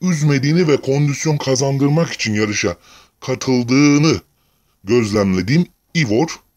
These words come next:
bugün bomboş kilo ile yarışta söz sahibi olduğunu düşündüğüm isimdir. Sevgili dostlar, altılı çatımıza Ivor isimli safkanı da ekleyelim. Şöyle bir eksik yakaladım. Yorumlar bölümünde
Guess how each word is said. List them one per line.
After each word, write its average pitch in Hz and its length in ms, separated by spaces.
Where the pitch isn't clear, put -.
bugün 110 420
bomboş 135 440
kilo 123 260
ile 90 260
yarışta 92 400
söz - 240
sahibi 87 340
olduğunu 90 380
düşündüğüm 110 520
isimdir. 101 480
Sevgili 113 460
dostlar, 92 340
altılı 117 380
çatımıza 90 640
Ivor 123 280
isimli 78 340
safkanı 82 560
da 117 200
ekleyelim. 117 540
Şöyle 131 400
bir 120 120
eksik 107 260
yakaladım. 113 560
Yorumlar 120 520
bölümünde 110 640